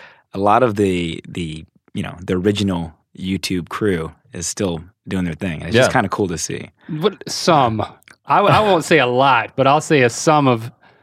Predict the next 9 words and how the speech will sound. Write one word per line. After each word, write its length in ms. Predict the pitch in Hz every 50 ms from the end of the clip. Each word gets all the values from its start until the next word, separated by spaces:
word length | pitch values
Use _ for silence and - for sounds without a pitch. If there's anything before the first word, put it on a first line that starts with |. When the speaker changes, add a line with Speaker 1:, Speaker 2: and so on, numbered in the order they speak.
| _ _ _
Speaker 3:
some 300 | - - - 170 156 143
of 160 | 131 123 120
the 200 | 123 120 120 117
original 540 | 117 117 120 123 123 117 117 117 117 110 110
people 340 | 110 - 120 110 - 113 110
are 80 | 107 101
still 280 | - - - 117 107 107
around. 420 | 107 101 104 101 98 101 101 - -
Speaker 1:
Yeah. 380 | - 127 123 120 104 85 80